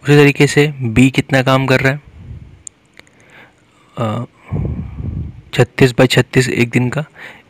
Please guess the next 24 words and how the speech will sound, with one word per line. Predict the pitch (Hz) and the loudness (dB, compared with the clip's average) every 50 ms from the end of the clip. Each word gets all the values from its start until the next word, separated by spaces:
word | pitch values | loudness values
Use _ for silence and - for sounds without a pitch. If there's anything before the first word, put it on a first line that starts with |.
| _ - 123 | _ 0 0
एक | 127 120 - | 0 0 0
काम | - 120 - - | -4 -6 -6 -8
कर | - - - | -12 -12 -12
रहा | 98 - | -12 -12
है। | 95 107 | -14 -12
तो | - 117 | -14 -14
total | - - 131 123 - 139 143 156 - _ _ _ - - - - - _ _ _ - - | -8 -6 -6 -2 -2 -2 -2 -2 -6 _ _ _ -20 -20 -20 -20 -20 _ _ _ -4 -2
कितने | 151 - 135 139 135 | 0 0 2 0 2
काम | - 135 135 135 | 2 2 2 4
हो | 131 131 139 | 4 4 4
गए | 131 139 | 4 4
एक | - - - 127 123 123 | 2 4 4 2 2 2
दिन | - 131 131 131 | 2 -2 0 0
के, | - 143 143 - _ _ _ _ - | -2 -4 -4 -6 _ _ _ _ -6
चार | - - 139 113 110 104 101 | -2 0 2 2 2 2 0
काम, | - - - - 117 - _ _ _ _ - 104 - - _ _ _ - | -2 -4 -6 -6 -8 -12 _ _ _ _ -20 -20 -20 -20 _ _ _ 0
ठीक | 135 120 - 147 | 0 0 2 0
है। | 156 151 _ - - - _ _ _ _ _ _ _ _ _ _ _ _ _ - | -4 -6 _ -18 -20 -20 _ _ _ _ _ _ _ _ _ _ _ _ _ -4
ओके, | 127 120 131 | -2 2 2
इन | 151 147 | 4 4
दोनों | 147 143 147 | 6 6 6
को | 147 143 | 6 6
मिला | 143 139 143 143 | 4 4 4 2
के | 143 156 | 2 0